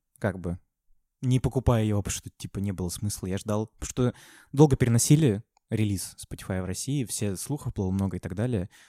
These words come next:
Ну, понятно почему, потому что они договаривались, получается, с мобильными операторами напрямую, потому что это проще, у них будет доступ к телефонам, они, получается, в подписку входят в, не помню, в Ме-, Мегафон или в М Т С, какую-то такую штуку, вот.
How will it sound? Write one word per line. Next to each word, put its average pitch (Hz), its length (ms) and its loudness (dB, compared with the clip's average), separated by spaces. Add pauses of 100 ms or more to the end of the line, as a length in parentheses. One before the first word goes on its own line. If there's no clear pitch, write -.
(140)
Ну, 127 80 -2
понятно 147 300 8
почему, - 280 0
потому - 80 -8
что 110 100 0
они 101 100 2
договаривались, 107 440 0
получается, - 360 -8
с - 20 -4
мобильными 104 340 0
операторами 104 580 -2 (380)
напрямую, 117 400 4
потому - 80 -8
что - 100 -4
это - 100 -6
проще, 101 600 -2
у 107 80 -6
них 95 160 -2
будет 95 180 -4
доступ 107 360 -2
к 95 280 -4
телефонам, 110 560 0 (240)
они, 101 220 0
получается, 98 380 -8
в - 20 -18
подписку - 400 -8
входят 95 360 -6
в, 90 400 -6 (600)
не 117 100 0
помню, 107 300 2
в 92 60 -8
Ме-, 113 200 0
Мегафон 113 480 0
или 104 100 -2
в 95 60 -6
М 101 80 -4
Т 110 120 -2 (100)
С, - 60 -6
какую-то 92 320 -6
такую - 200 -4
штуку, - 300 -10
вот. 87 220 -8